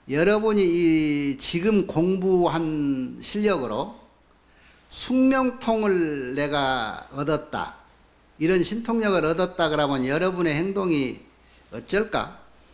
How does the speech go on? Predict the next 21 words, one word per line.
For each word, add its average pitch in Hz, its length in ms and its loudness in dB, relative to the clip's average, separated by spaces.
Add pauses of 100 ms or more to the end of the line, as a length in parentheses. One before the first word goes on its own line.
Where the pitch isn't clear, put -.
(1200)
지금 202 340 2
여러분 190 480 2
옆에 180 380 2
있는 185 300 2
사람을 180 500 2
이렇게 160 400 0
딱 185 240 -2
보면은 135 480 0
이 135 100 -2
사람이 165 520 2
전생에 151 560 0
뭐하고 147 560 0
뭐하고 135 400 2
살아서 139 300 -4
나하고 131 540 -2
관계가 135 500 -2
뭐였다 131 520 -2
하는 131 160 -4
것이 117 220 -6
다 - 180 -10
보이거든? 117 560 -4